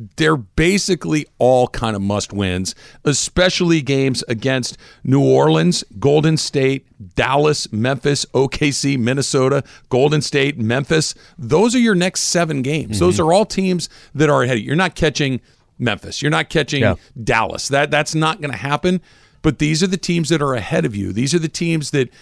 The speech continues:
Speaker 1: theoretically you have to start chipping off some wins against those teams. They're all kind of must wins at this point, not just tonight.
Speaker 2: So eighteen games of the twenty-four that they have left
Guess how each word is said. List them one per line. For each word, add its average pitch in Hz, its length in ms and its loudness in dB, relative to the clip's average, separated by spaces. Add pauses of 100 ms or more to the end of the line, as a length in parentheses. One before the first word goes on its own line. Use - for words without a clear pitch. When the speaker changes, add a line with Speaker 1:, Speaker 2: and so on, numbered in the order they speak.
(160)
Speaker 1:
theoretically 175 680 2
you 123 120 -2
have 165 280 -6
to 175 100 -2
start 151 340 -2 (220)
chipping 175 340 -2
off 147 220 -2
some 113 180 -4
wins 151 380 0
against 127 340 -4
those 127 300 0
teams. 147 520 -2 (520)
They're 180 180 2 (200)
all 170 360 4
kind 120 320 -6
of 98 60 -6
must 98 280 -8
wins 95 260 -6
at 98 80 -12
this 104 160 -6
point, 101 280 -6
not 151 220 -2
just 135 220 -2
tonight. - 420 -10 (180)
Speaker 2:
So 147 320 2
eighteen 165 540 2
games 120 540 2
of 110 240 -2
the 104 100 0
twenty-four 107 800 0
that 98 140 -4
they 104 120 2
have 92 180 0
left 95 480 -2